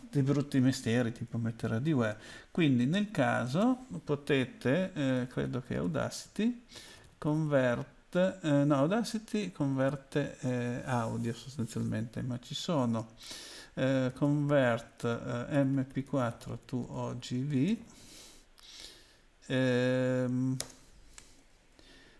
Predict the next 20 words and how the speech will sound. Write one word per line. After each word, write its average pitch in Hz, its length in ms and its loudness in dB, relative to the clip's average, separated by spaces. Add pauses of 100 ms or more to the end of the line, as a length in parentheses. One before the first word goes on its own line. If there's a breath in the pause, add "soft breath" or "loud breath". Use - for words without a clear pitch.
(120)
dovrebbero 151 440 4
esserci 135 800 -2
delle 131 560 0
cose, 131 720 0 (120)
eh, 120 380 4
dei, 123 180 0
dei, 127 240 -4
dei, 127 280 -2
dei 135 120 0
programmini 139 720 0
che - 100 -4
permettono 113 720 -6
di 123 100 -6
farlo. - 440 -8
Eventualmente, 143 640 -2
non 120 140 0
appena 135 220 0
ne 127 100 -2
trovo 131 340 0
uno, 117 440 0